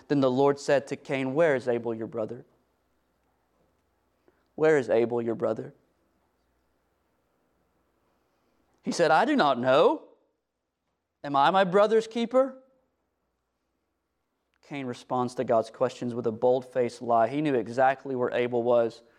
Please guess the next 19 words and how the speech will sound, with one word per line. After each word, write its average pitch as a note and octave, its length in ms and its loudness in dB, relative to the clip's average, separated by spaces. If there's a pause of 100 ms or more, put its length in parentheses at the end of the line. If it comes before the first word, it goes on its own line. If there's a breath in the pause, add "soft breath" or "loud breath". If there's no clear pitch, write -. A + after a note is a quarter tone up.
(300 soft breath)
where C3 120 0
he B2 140 -6
left C3 320 -2
his C#3 160 -6
body C3+ 360 0
or G#2+ 140 -10
buried B2 460 0
hi-, A#2+ 120 -10 (140)
his A#2+ 140 -12
body. G#2+ 300 -2
He C#3 180 -6
knew. B2+ 460 -2 (1160 soft breath)
He C#3+ 180 -6
knew. B2 240 -2 (1080)
He B2+ 220 -8
knew. A2 240 -6 (1200)
And A#2 120 -12
he B2+ 120 -6
lied. G#2+ 360 -6